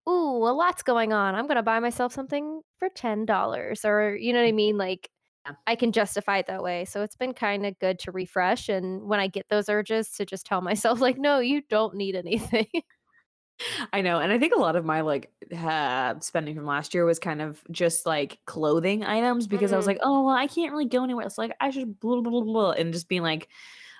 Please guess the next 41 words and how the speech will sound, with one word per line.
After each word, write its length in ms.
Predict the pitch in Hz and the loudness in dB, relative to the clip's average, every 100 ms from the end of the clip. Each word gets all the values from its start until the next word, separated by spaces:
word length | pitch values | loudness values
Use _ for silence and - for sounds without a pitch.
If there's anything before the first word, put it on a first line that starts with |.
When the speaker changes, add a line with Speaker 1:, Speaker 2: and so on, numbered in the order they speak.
| - | 0
Speaker 2:
"Oh, 100 | 277 285 | 4 4
well, 100 | - | 4
I 80 | 294 | 2
don't 180 | 330 247 | 2 2
have, 240 | 277 285 | 4 4
like, 180 | 254 254 | 4 4
a 40 | 214 | 2
bunch 200 | 226 208 | 0 -2
of 100 | - | -4
stuff. 440 | - - 220 214 | -4 -2 -2 -2
I 80 | 208 | -4
just 140 | 208 220 | -6 -4
have 180 | 196 - | -6 -6
clothes, 680 | - 180 175 170 170 175 | -4 0 2 4 4 4
blah, 240 | 170 170 160 | 2 0 2
blah, 120 | 165 | 0
blah." 80 | 175 | -2
And, 100 | 170 | -4
like, 200 | 180 165 | -6 -6
now 260 | 170 175 196 | -2 2 2
I've 180 | 185 | 0
found 280 | - 165 160 | -2 -2 -2
that, 80 | 151 | -2
like, 240 | 139 147 - _ _ _ _ _ _ _ - | -4 -4 -10 _ _ _ _ _ _ _ -2
I'll 120 | 170 | 0
look 180 | 170 170 | 2 0
at 120 | 165 | 0
things 240 | 165 165 160 | -2 -2 -4
in 80 | 151 | -4
ads, 520 | 147 147 139 139 147 - | -2 -2 -2 -4 -8 -8
and 140 | 160 | -6
then 200 | 147 143 | -6 -6
the, 180 | 143 147 - | -6 -6 -2
the 120 | 175 | 0
want 440 | 175 185 202 - - - | 0 2 0 0 -6 -6
for 160 | - 170 | 0 2
them 200 | 165 151 | 2 -2
kind 220 | 160 160 | -2 0
of 80 | 151 | -2
fades 720 | - 165 131 107 - - - 233 | 0 0 2 -2 -4 -6 -4 0
as 260 | 220 202 | 4 4